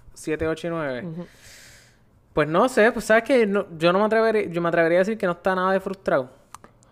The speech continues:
Speaker 2: ¿Por qué?
Speaker 1: Porque le gustó el uno, dos y tres.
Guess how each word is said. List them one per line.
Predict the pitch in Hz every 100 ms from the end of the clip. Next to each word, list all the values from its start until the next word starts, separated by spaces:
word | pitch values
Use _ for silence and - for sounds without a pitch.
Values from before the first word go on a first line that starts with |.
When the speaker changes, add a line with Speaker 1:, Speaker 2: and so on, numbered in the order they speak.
| _ -
Speaker 2:
¿Por | 392
qué? | - 170 160 - _ _ _ _ - 113
Speaker 1:
Porque | 175 139
le | 131
gustó | 127 123 135
el | 135
uno, | 135 139 135
dos | 139
y | 143
tres. | 139 -